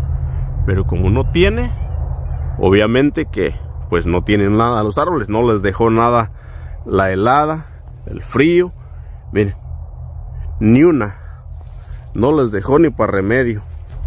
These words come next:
Aquí estas ramas de abajo en otros años <laughs> tenía bastante.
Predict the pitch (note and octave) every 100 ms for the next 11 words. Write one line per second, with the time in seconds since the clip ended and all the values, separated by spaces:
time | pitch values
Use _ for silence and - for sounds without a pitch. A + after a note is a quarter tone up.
0 | - - - - - F#2+ C3 B2+ A#2 G#2+
1 | B2+ C3 G#2+ G#2+ B2 C3+ A#2 B2 C3 A2+
2 | - - - - - G2+ C3+ D#3 D#3+ -
3 | F3 - - - - - - G2 G2 A2+
4 | A#2 G2+ - A2+ B2